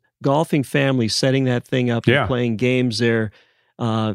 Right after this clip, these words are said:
Speaker 1: uh, wh-, what a great way to g-, involve the family in it, almost like a family gift.
Speaker 2: You gotta hit into a net,
Speaker 1: Yeah.
Speaker 2: so you gotta have, have that. But, um, you know, you can get all that from 'em, from 'em too. But a lot of people hit in their garage, you know, and they don't even know where
Speaker 1: Right.
Speaker 2: the ball's going, or they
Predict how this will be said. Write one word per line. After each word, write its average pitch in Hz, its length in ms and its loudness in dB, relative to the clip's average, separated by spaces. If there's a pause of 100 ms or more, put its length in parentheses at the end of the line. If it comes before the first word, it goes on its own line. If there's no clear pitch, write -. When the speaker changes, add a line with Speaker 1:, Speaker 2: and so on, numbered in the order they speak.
Speaker 1:
uh, 143 140 0
wh-, 254 440 -2
what 185 160 4
a 156 60 4
great 151 280 4
way 147 180 4
to 143 80 2
g-, 120 100 -4
involve 123 400 2
the 120 80 0
family 123 440 0
in 110 100 0
it, 113 220 -2
almost 175 340 2
like 180 140 2
a 120 40 0
family 240 440 4
gift. 113 380 -2
Speaker 2:
You 139 100 -4
gotta 139 160 4
hit 147 120 4
into 147 280 0
a 139 40 4
net, 104 200 4
Speaker 1:
Yeah. 113 60 2
Speaker 2:
so 117 140 2
you 113 60 0
gotta 113 140 2
have, 113 220 0
have 107 240 -2
that. 95 360 -2 (500)
But, 101 280 2
um, 98 580 0
you 117 100 0
know, 107 80 2
you 107 100 0
can 107 160 -2
get 104 160 2
all 101 160 2
that 107 220 -2
from 101 180 -2
'em, 85 260 -2
from 95 200 -4
'em 87 140 -2
too. 92 300 0
But 127 160 -2
a 170 40 2
lot 202 160 2
of 220 40 -8
people 160 220 0
hit 123 140 0
in - 60 -4
their 107 120 0
garage, 101 500 0
you 143 60 -2
know, 147 140 0
and 156 60 2
they 123 80 2
don't 113 140 0
even 107 140 2
know 107 100 0
where 107 140 2
Speaker 1:
Right. 113 140 4
Speaker 2:
the 117 40 2
ball's 98 220 0
going, 110 400 0
or 104 100 0
they 92 300 -4